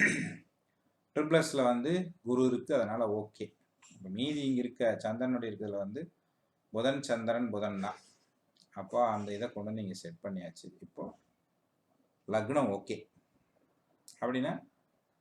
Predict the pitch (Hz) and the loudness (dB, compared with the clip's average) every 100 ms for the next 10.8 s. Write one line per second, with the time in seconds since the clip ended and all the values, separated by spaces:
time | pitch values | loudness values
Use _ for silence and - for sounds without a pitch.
0 | _ 143 147 180 151 185 123 120 135 135 | _ -2 2 2 2 0 0 2 4 2
1 | 117 110 95 135 107 110 107 104 110 110 | 0 -2 -2 -2 -2 0 0 0 -2 -6
2 | 90 92 85 82 - - _ _ _ _ | -8 -6 -8 -12 -20 -20 _ _ _ _
3 | _ _ _ _ _ 117 131 127 113 127 | _ _ _ _ _ -2 0 0 2 0
4 | 113 107 95 123 113 85 - _ _ _ | 0 -4 -4 -4 -4 -4 -10 _ _ _
5 | _ _ _ _ _ _ _ _ _ - | _ _ _ _ _ _ _ _ _ -20
6 | - - 98 101 104 120 123 120 - 120 | -20 -14 -6 -2 4 6 6 2 0 -2
7 | 170 165 - _ _ _ _ _ _ _ | -2 -6 -12 _ _ _ _ _ _ _
8 | _ _ _ _ _ _ _ _ _ _ | _ _ _ _ _ _ _ _ _ _
9 | _ _ _ _ _ _ _ _ _ _ | _ _ _ _ _ _ _ _ _ _
10 | _ _ _ - 120 139 165 151 | _ _ _ 0 2 6 6 6